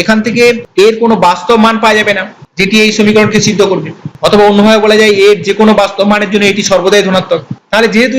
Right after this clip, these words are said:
এখান থেকে পাওয়া গেল a minus three সমান শূন্য, অতএব a সমান থ্রি। আবার যেহেতু root over of x plus one by root over of x টিকে a ধরা হয়েছিল, অতএব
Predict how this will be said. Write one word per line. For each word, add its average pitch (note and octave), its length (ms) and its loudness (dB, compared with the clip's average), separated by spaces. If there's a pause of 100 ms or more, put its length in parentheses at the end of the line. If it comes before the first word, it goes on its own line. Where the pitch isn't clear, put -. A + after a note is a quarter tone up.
(100)
এখান B3 200 -2
থেকে B3+ 200 2
পাওয়া A3+ 140 2
গেল A#3+ 100 0 (100)
a - 100 -2
minus A#3+ 280 0
three A#3+ 140 -4
সমান A#3+ 240 2
শূন্য, A#3+ 140 2 (560)
অতএব A#3+ 240 0 (300)
a - 20 4 (120)
সমান A#3 260 2
থ্রি। A#3 120 -2 (320)
আবার G#3+ 200 0
যেহেতু A#3+ 200 -2 (100)
root G#3 180 0
over A#3 260 2
of A3+ 60 -4 (100)
x A3 40 -4 (100)
plus A#3 160 0 (100)
one A3+ 140 2
by A#3+ 100 2 (240)
root G#3 160 0
over A#3 180 4
of G#3+ 140 -2
x - 100 -6
টিকে A3+ 200 0
a - 80 2
ধরা A#3 220 2
হয়েছিল, A#3+ 280 0 (640)
অতএব G#3+ 260 2